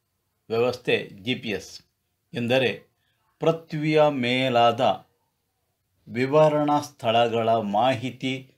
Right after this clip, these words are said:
ಸಂಗ್ರಹಿಸುವ ಮತ್ತು ತಿಳಿಸುವ ಒಂದು ಕಂಪ್ಯೂಟರ್ ವ್ಯವಸ್ಥೆಯಾಗಿದೆ. ಅತಿ ಹೆಚ್ಚು ಬಾರಿ ಕೇಳಿರುವ ಪ್ರಶ್ನೆಯೂ ಕೂಡ ಆಗಿರುತ್ತದೆ ವಿದ್ಯಾರ್ಥಿ ಮಿತ್ರರೇ.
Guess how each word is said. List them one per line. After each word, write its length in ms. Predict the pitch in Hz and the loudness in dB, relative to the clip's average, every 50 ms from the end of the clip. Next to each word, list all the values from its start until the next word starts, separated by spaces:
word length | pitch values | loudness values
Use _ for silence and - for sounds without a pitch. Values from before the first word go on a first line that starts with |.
| _ _ | _ _
ಸಂಗ್ರಹಿಸುವ 920 | - - 143 139 147 147 143 139 135 123 117 113 113 - - 123 117 117 107 | -8 -4 -2 -2 -2 -2 -2 -2 -2 -2 -2 -2 -4 -6 -6 -2 0 0 0
ಮತ್ತು 640 | 113 135 165 160 - _ - 127 117 113 - _ _ _ _ _ _ _ _ | 0 -2 -2 -4 -4 _ -6 -6 -6 -6 -8 _ _ _ _ _ _ _ _
ತಿಳಿಸುವ 680 | - 151 156 165 160 160 - 135 123 110 95 85 80 - _ _ _ _ _ _ _ _ _ _ _ _ _ _ _ _ _ _ - | -2 0 0 0 -2 -2 -6 -8 -6 -4 -4 -6 -6 -10 _ _ _ _ _ _ _ _ _ _ _ _ _ _ _ _ _ _ -2
ಒಂದು 400 | 127 139 139 143 139 123 104 101 | 0 0 0 0 -2 -2 -4 -4
ಕಂಪ್ಯೂಟರ್ 840 | - - - 151 170 170 160 - 175 160 156 151 - 135 131 123 | -6 -4 -2 -2 -2 -2 -4 -4 -2 -2 -2 -2 -2 -4 -4 -4
ವ್ಯವಸ್ಥೆಯಾಗಿದೆ. 1120 | 107 110 110 117 117 113 - - 120 107 101 98 95 92 87 90 87 98 101 92 - - _ _ _ _ _ | -2 -2 -2 -2 -2 -4 -6 -8 -4 -2 0 0 0 -2 -4 -6 -6 -4 -6 -6 -6 -10 _ _ _ _ _
ಅತಿ 180 | - 107 - 117 | -20 -18 -16 -12
ಹೆಚ್ಚು 300 | 117 117 95 - - 107 | -12 -12 -12 -12 -12 -8
ಬಾರಿ 280 | 98 101 98 95 95 85 | -6 -4 -4 -4 -6 -10
ಕೇಳಿರುವ 460 | - - 104 98 95 87 95 95 95 | -8 -6 -6 -6 -6 -8 -8 -8 -8
ಪ್ರಶ್ನೆಯೂ 640 | 90 - 110 104 - - - 110 104 113 151 196 165 | -10 -10 -14 -14 -14 -10 -8 -8 -4 -4 -4 -4 -4
ಕೂಡ 220 | - 139 120 104 | -4 -4 -2 0
ಆಗಿರುತ್ತದೆ 580 | 101 95 95 90 87 92 92 90 - 92 92 90 | 0 0 0 -2 -6 -10 -10 -12 -12 -14 -14 -14
ವಿದ್ಯಾರ್ಥಿ 480 | 87 87 87 92 104 101 98 - 98 | -14 -14 -12 -8 -8 -8 -8 -8 -12
ಮಿತ್ರರೇ. 560 | 98 101 - - - 95 101 104 95 - - | -16 -16 -14 -14 -14 -10 -8 -8 -8 -10 -12